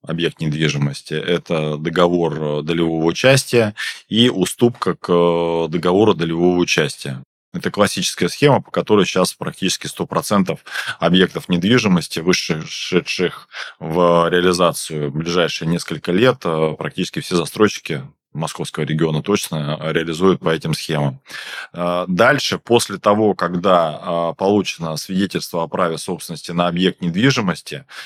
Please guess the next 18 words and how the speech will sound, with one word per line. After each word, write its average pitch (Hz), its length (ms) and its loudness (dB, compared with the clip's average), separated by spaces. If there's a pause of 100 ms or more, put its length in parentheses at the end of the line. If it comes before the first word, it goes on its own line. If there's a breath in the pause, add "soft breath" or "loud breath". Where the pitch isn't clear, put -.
(160 loud breath)
если 92 500 2
этот 101 500 0
объект 95 540 0
был 92 320 4
продан 90 580 -2
ранее 85 540 0
клиенту 90 500 2
по - 140 -10
договору 90 420 2
долевого 87 380 -2
участия, 104 640 2 (120)
то, 92 240 4
оформив, 90 580 0
э, 80 540 -4
свидетельство 87 540 -2
о - 20 0
праве 85 260 -2
собственности, 135 720 0